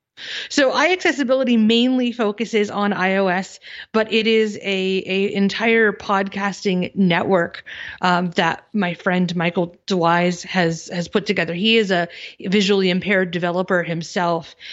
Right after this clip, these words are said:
Um, and over the years, he has expanded, um, his podcasting to include, uh, the iAccessibility podcast, which mainly does focus on I O S, but also he has one now called The Podcast, which, um,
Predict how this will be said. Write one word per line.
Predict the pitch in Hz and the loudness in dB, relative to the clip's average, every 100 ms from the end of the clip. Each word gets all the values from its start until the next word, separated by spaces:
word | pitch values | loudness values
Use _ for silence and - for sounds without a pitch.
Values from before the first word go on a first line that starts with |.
| - - - | -16 -6 0
Um, | 180 190 | 0 2
and | 202 | 2
over | 240 233 | 2 2
the | 208 | 0
years, | 180 180 220 214 185 185 | -2 0 2 2 0 -4
he | - 214 214 | -6 -4 0
has | 226 | 0
expanded, | 180 - - 190 185 202 180 175 - | -2 -6 -4 -2 0 0 0 -4 -8
um, | - 165 180 | -6 -6 -4
his | 262 370 | 0 0
podcasting | - 202 180 175 160 160 180 175 - - - - | 0 -2 -2 -2 -4 -2 -6 -6 -10 -18 -18 -8
to | - 220 | 0 2
include, | 196 202 - 226 202 190 - | 4 2 2 2 2 0 -2
uh, | 185 | -2
the | 185 | 0
iAccessibility | 190 214 208 220 196 190 196 190 196 | 2 2 0 -2 -6 -2 -2 -2 -4
podcast, | 190 180 - 180 175 185 | -2 -2 -2 -4 -4 -4
which | 185 185 - _ - | -2 -2 -8 _ -8
mainly | 185 202 202 208 196 | 2 4 4 2 2
does | 180 175 185 | 2 0 0
focus | - 175 180 175 - | 0 -2 -2 -8 -8
on | 185 170 175 | -6 -4 -4
I | - 170 165 | -4 -2 0
O | 165 | 2
S, | 151 - - - - - - | 0 -4 -10 -14 -14 -8 0
but | 185 | 2
also | 185 220 | 2 0
he | 175 202 | 0 0
has | 160 180 180 | 0 0 2
one | 175 175 | 2 2
now | 165 170 | 2 0
called | 170 160 | -2 -2
The | 156 | -4
Podcast, | 160 - 185 185 196 - 196 185 185 - | -4 -2 2 2 2 0 0 0 -2 -4
which, | 185 165 - - - - - - | -2 -2 -2 -10 -10 -16 -12 -2
um, | 175 160 | 0 0